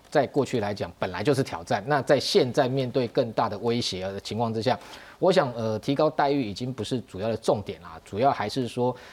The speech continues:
呃，我看到很多，包含像这一次陈毅上尉，都是因为喜欢飞行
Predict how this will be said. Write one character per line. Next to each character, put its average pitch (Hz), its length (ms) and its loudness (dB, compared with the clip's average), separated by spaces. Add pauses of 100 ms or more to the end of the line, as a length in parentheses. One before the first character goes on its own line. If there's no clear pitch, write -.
(180)
呃， 104 180 0
我 98 100 -2
看 139 160 0
到 135 80 2
很 101 140 -4
多， 120 180 0
包 123 160 0
含 113 100 2
像 117 140 -2
这 110 120 -4
一 107 40 -2
次 117 100 -6
陈 101 200 -6
毅 104 80 -4
上 107 180 -4
尉， 101 100 -4
都 117 200 0
是 117 200 -6
因 110 220 -6
为 113 100 -2
喜 95 160 -4
欢 113 200 0
飞 127 160 2
行 95 180 -2